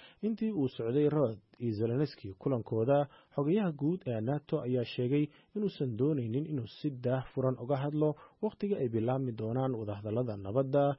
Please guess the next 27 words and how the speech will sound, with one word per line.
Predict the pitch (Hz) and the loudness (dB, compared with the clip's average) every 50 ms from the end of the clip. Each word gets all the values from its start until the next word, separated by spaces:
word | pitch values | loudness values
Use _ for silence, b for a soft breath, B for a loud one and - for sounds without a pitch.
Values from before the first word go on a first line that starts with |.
| B B B B B | B B B B B
iyo | 147 139 135 | -2 0 0
haddii | 135 139 143 180 208 | 0 -2 -2 -2 -2
nabad | 196 160 123 120 - - | 0 -2 -2 -4 -6 -6
ilaaliyayaasha | 117 113 107 107 110 110 110 113 123 135 135 - - 117 104 104 | -6 -4 -2 -2 -2 0 0 2 2 2 0 -2 -4 -8 -6 -6
Yurub | 104 104 123 139 120 92 90 _ _ - | -2 0 2 2 0 0 -4 _ _ -8
ay | 110 101 | -8 -6
ka | 92 - - | -4 -4 -4
qayb | - - 107 101 - | -2 -2 -2 -4 -4
qaadan | - 107 104 104 113 131 127 110 | -6 -8 -2 0 0 0 0 0
doonaan, | 113 110 110 113 127 131 135 143 139 - b b b b b - | 0 -2 0 0 0 0 0 0 -2 -4 b b b b b -6
taasoo | - 196 214 - - 165 | -4 -4 -2 0 0 0
haddii | 135 127 123 139 165 160 - | 0 0 0 0 0 0 0
ay | 120 113 107 - - | 0 -4 -4 -4 -6
sameeyaan | 117 110 110 113 123 135 113 98 90 87 - - - | -6 -4 -2 0 0 0 0 -2 -6 -12 -16 -14 -8
sababaysa | - 104 117 120 110 104 104 101 - - 127 123 120 117 b b b b b | -2 0 0 0 0 0 -2 -4 -4 -2 -2 0 0 -2 b b b b b
in | - 202 202 | -6 -6 -2
uu | - 143 117 | -2 -2 -2
Putin | 113 131 170 196 - - 180 180 | 0 0 0 -2 -2 -4 -6 -6
ka | - - 135 | -4 -4 -6
falceliyo. | - - 104 107 98 92 92 98 110 120 104 92 87 82 - _ _ _ _ _ _ _ _ _ _ _ _ _ _ _ _ _ B B B B B B B | -6 -6 -10 -6 -4 -2 0 2 2 2 2 2 -2 -10 -18 _ _ _ _ _ _ _ _ _ _ _ _ _ _ _ _ _ B B B B B B B
Madaxa | 214 226 220 180 - 190 190 190 | -2 0 0 -2 -2 -2 -2 0
nato | 185 185 180 180 170 - - 110 101 98 | 0 2 0 0 -2 -2 -4 -4 -4 -2
Mark | 113 131 127 113 - - | -2 -2 -2 -2 -4 -2
Rutte | - 147 131 110 104 - - _ - 117 | 0 0 0 0 -2 -10 -20 _ -6 -4
ayaa | 110 104 98 95 | -2 -2 -4 -4
Arbacadii | 95 95 95 98 98 117 127 117 107 | -8 -10 -8 -6 -4 -2 -2 -2 -2
sheegay | - - 117 113 117 131 139 | -4 -4 -2 0 2 2 2